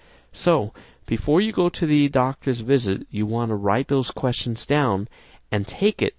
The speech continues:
to the doctor so the doctor could answer all your questions. That way, the doctor could answer your questions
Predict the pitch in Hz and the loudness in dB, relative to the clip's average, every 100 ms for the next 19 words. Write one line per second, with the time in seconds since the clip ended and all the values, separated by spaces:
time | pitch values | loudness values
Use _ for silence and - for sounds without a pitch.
0 | _ - 110 104 95 95 101 - 104 - | _ -2 -2 0 -2 -4 -4 -2 -2 -2
1 | - 101 - 98 101 107 - 101 - 110 | -8 -8 -2 -2 -2 -8 -4 -6 -6 -8
2 | 107 - - - 107 139 151 147 - 139 | -8 -8 -10 -8 -4 -4 -4 -8 -2 -2
3 | - 98 65 - - - - - - 110 | -2 -6 -8 -12 -20 -20 -20 -20 -6 -2
4 | 135 - 123 101 98 - - - 107 117 | 0 0 0 0 -2 -6 -20 -8 -2 0
5 | 113 - 101 98 - - 160 185 - 160 | -2 -6 -4 -4 -4 -2 -2 -2 -4 -4
6 | - - 156 - 107 101 | -4 -4 -4 -2 -4 -4